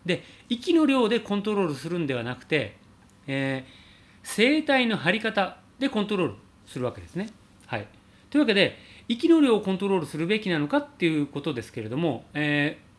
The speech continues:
ー、息の量でコントロールするではないってことですね。声帯の張り方、伸ばし方、これによって、えー、コントロールします。で、その先の段階、さらに先の段階では、えー、ここにさらに呼吸を、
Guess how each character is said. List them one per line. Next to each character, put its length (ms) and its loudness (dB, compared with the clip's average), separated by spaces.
ー、 60 -4
息 140 -2
の 100 6
量 160 4
で 80 2
コ 120 -2
ン 40 0
ト 80 -2
ロ 80 0
ー 40 0
ル 40 0
す 120 -8
る 180 -4
で 80 4
は 260 2
な 120 4
い 40 2
っ 60 -6
て 100 -14
こ 80 -14
と 80 -16
で 80 -14
す 40 -14
ね。 120 -10
声 280 -2
帯 260 0
の 240 -4
張 140 0
り 80 0
方、 340 -6
伸 100 -4
ば 120 2
し 100 -6
方、 280 -10
こ 100 -4
れ 80 0
に 100 2
よ 100 -2
っ 60 -10
て、 300 -2
え 440 -4
ー、 40 -8
コ 60 -2
ン 80 -4
ト 140 -4
ロ 100 -2
ー 20 -6
ル 140 -6
し 160 -10
ま 100 -6
す。 180 -18
で、 180 2
そ 140 2
の 240 4
先 400 2
の 80 8
段 200 2
階、 260 0
さ 180 2
ら 140 6
に 100 6
先 260 0
の 120 -2
段 220 -2
階 200 0
で 100 4
は、 360 4
え 320 2
ー、 60 -8
こ 100 -6
こ 140 0
に 220 4
さ 120 -2
ら 100 2
に 100 0
呼 140 -4
吸 300 2
を、 200 0